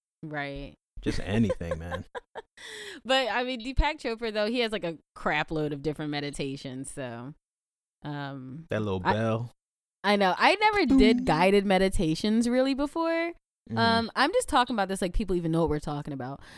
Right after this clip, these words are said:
Speaker 1: Okay, so basically with this twenty-one day meditation challenge, every single day you have, like, a ta-, like, a written task to do. Um, so it's like they have different affirmations or kinda like a thought of the day that you're supposed to focus on.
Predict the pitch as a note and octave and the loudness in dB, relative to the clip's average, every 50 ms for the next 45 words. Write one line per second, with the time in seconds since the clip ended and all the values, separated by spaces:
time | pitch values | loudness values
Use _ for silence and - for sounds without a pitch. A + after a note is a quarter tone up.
0 | - - - A#3 C4 B3+ - G#3 D3+ C3 A#2 - - A3+ A3 G#3 C4+ D4 F4 - | -12 -2 2 2 2 4 4 2 0 0 -2 0 2 2 2 4 2 2 2 2
1 | C4+ A#3 - G#3+ G#3 G3+ G3+ G3 G3+ A3+ C4+ - - - B3+ A3+ A3 A3 G#3+ G3+ | 0 -2 -2 -2 -2 0 0 0 0 -2 -4 -4 -2 -4 -2 -2 -2 -4 -4 -4
2 | G3 F3+ F#3 F#3 F3 F3 F3 E3+ D3 F3 F3 E3+ F3+ - F#3+ E3 F3+ - F#3 F3+ | -4 -4 -2 -2 0 0 -2 -2 -2 -2 -4 -4 -4 -4 -4 -4 -4 -6 -6 -6
3 | E3+ D#3+ D#3+ - - - - G3 F3+ F3 E3+ D#3+ D3 C#3+ D3 D3+ D#3 F#3 - D#3+ | -4 -6 -6 -8 -10 -10 -6 -4 -4 -2 -2 -4 -4 -4 -4 -4 -4 -4 -2 -2
4 | G3 A3 B3 B3 - A#3+ A3+ G#3+ G#3+ G3 F3+ F3 E3+ E3 E3 E3 E3 E3+ E3+ - | -2 0 0 -2 0 -2 -2 -2 -2 -2 -2 -2 0 0 0 -2 -2 -4 -6 -10
5 | - - _ - - G3 G3 G3+ G#3 F3 E3+ E3 D#3+ D3 - B2+ C#3+ - - - | -18 -20 _ -10 -6 -2 -2 -2 0 -2 -2 -2 -2 -4 -4 -8 -10 -10 -6 -2
6 | E3+ F3 F3 - F3+ F3 D#3+ D3+ D3 D#3 E3 D3 - F3+ F3 - - G3+ F#3 F#3 | 0 0 0 -2 -2 -4 -4 -4 -4 -4 -4 -4 -2 -4 -4 -4 -4 -4 -2 -2
7 | F#3 - - - - G3 G3+ F#3+ A3 A3 A3 A3 A3 A3+ A3 - _ _ - - | -4 -4 -6 -12 -10 -8 -6 -4 -4 -4 -4 -4 -6 -8 -10 -12 _ _ -8 -6
8 | F3 E3+ E3 E3 D#3+ D#3+ D3+ B2+ A2 - G3+ E3+ E3 - - D#3 D3+ - E3 F3+ | -4 -4 -4 -4 -4 -6 -8 -8 -8 -4 -2 -2 -2 -2 -4 -6 -6 -4 -4 -4
9 | E3 D#3 E3 - E3+ - - D#3 - - D3+ D#3+ F#3 G3+ G3+ G3 F#3+ - G3+ F#3+ | -4 -4 -6 -10 -10 -10 -10 -10 -10 -8 -8 -8 -6 -6 -6 -6 -6 -8 -8 -6
10 | F#3+ F#3+ F#3 E3+ D#3 - - F#3 F3+ F3+ E3 D#3+ D#3 - - - - D#3+ E3 E3 | -6 -6 -6 -8 -8 -8 -6 -6 -6 -6 -6 -8 -8 -10 -12 -10 -6 -6 -6 -6
11 | B2 - D3 D#3 D3+ - D3+ C#3 D3+ D3+ D3+ D#3+ E3+ D#3+ E3+ - - E3+ - - | -6 -8 -10 -12 -10 -10 -8 -6 -6 -4 -4 -4 -4 -4 -6 -8 -10 -10 -8 -8
12 | E3 - - D3 - - E3 E3 E3 - G3 - - G#3+ G#3+ A3 A3 A#3 | -8 -6 -8 -10 -8 -6 -6 -6 -6 -6 -8 -6 -4 -4 -4 -4 -4 -6